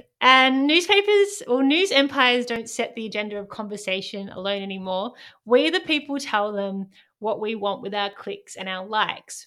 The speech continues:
By engaging with shocking and negative content, we signal to news outlets and social media platforms what we want to see and discuss.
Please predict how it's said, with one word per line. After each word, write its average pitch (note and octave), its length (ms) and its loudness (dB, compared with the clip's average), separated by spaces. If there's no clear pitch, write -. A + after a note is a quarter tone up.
By A#3 160 2
engaging C#4+ 500 0
with F4+ 140 -6
shocking A3+ 600 -6
and G#3 280 -6
negative G3+ 420 -6
content, A3+ 580 -4
we A#3 100 0
signal C#4+ 380 0
to E4 180 -2
news A#3 300 0
outlets G3+ 640 -2
and G#3 180 -8
social A#3+ 400 -2
media G#3+ 300 -2
platforms B3 720 -6
what - 200 -10
we G3+ 160 -6
want A3+ 280 -4
to C#4 100 -6
see G3 380 -6
and F#3 140 -8
discuss. - 640 -10